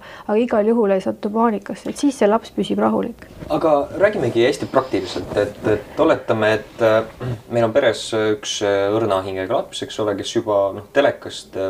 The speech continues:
Speaker 2: pommitamist nähes, äh, noh, kohkub ära, eks ole, siis krabisev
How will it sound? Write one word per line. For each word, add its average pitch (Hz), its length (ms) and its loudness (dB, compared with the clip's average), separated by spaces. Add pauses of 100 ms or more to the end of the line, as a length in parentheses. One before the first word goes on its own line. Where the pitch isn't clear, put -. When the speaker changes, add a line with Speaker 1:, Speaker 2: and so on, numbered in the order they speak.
Speaker 2:
pommitamist 104 600 -2
nähes, 104 480 0
äh, 95 220 0 (520)
noh, 107 240 -4
kohkub - 420 0
ära, - 280 4
eks - 220 -8
ole, 107 220 0
siis 113 200 -4
krabisev 101 480 0